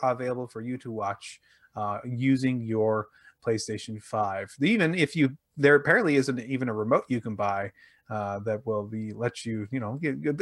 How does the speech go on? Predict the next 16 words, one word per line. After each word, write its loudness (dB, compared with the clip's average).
eh, 2
they 8
basically 4
have 2
had 2
the 6
remote, 2
I -2
think, -4
with -6
almost -2
every -2
version -4
of -6
their 2
thing. -4